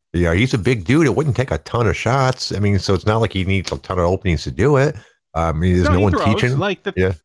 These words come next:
Speaker 2: No, he absolutely did. Like, he cut the shit out of Overeem. Don't you remember that fight?
Speaker 1: Oh, yeah, yeah. But that was, uh, was on the ground. I thought that was from a, a, oh, yeah, I guess you're right. Yeah,
Speaker 2: No,
Speaker 1: yeah,
Speaker 2: those
Speaker 1: yeah.
Speaker 2: were elbows on the ground.
Speaker 1: Yeah, yeah. Um,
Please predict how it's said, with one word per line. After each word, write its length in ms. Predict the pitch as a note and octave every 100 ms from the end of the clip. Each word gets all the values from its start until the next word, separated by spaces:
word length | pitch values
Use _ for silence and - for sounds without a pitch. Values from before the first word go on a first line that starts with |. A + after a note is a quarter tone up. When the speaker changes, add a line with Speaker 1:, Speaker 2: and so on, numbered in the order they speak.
| _ _ _ -
Speaker 2:
No, 80 | C4
he 120 | F3
absolutely 360 | G#3 - A3 A2
did. 160 | A#2
Like, 180 | B2+ C#3
he 140 | D#3
cut 260 | D3+ - -
the 80 | D3
shit 240 | - F#3+
out 160 | E3 B2+
of 220 | A#2+ G2
Overeem. 500 | - E3+ C3+ F#2 G2+
Don't 180 | G#2 -
you 60 |
remember 200 | B2 A#2+
that 180 | A#2 B2
fight? 240 | D#3 F3 - _ _ _ _ -
Speaker 1:
Oh, 60 | C#3
yeah, 200 | E3+ G#3
yeah. 240 | C#3+ E3
But 140 | F#2+ F#2
that 160 | G#2+
was, 280 | G2 F2+ -
uh, 200 | F#2 F2
was 160 | F2+ F2+
on 180 | G2
the 60 | F#2+
ground. 360 | E2 F2 C3+ D#3+
I 40 |
thought 220 | B2+ G#2+
that 100 | G2+
was 160 | F#2+ E2+
from 180 | F2+ E2
a, 60 |
a, 480 | D2+ D2 C2 D2 D2 - _ _ _ _ _ _ _ _ -
oh, 60 |
yeah, 120 | D#3
I 40 | C#3
guess 180 | A#2+ -
you're 100 | A#2+
right. 160 | E2+
Yeah, 160 | F2+ F#2
Speaker 2:
No, 100 | D#3
Speaker 1:
yeah, 40 | G2+
Speaker 2:
those 140 | -
Speaker 1:
yeah. 60 | F#2+
Speaker 2:
were 80 | B2+
elbows 420 | B2+ C3 C3+ B2+
on 120 | B2+
the 80 | B2+
ground. 400 | C3 B2 E2+ - _ _ _
Speaker 1:
Yeah, 260 | G2+ A2 E2+
yeah. 220 | G2 G2+ F2+ - _ _ _
Um, 320 | E2 F#2 F2+